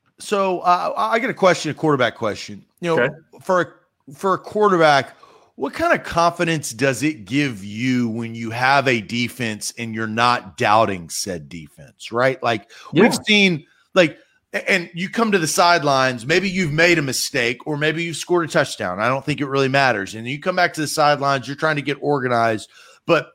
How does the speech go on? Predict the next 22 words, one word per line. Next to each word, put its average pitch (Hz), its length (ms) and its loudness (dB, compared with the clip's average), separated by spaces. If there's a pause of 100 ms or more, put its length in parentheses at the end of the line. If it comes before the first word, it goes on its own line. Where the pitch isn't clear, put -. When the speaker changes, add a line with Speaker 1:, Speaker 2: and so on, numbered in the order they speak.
(100)
Speaker 1:
maybe 175 280 0
when 170 180 -4
you're, 151 340 2 (240)
a-, - 160 -6
and 143 160 0
here's 147 220 0
a 123 40 -6
side 139 280 2
question. 104 340 -6
Did 123 220 -4
you 180 120 0
watch 156 440 2
the 180 120 -2
game 190 360 2
or 147 100 2
were 143 100 4
you 151 140 2
concentrating 147 720 0
on 135 140 -2
your 127 100 -4
next 120 280 -4
series? 92 560 -10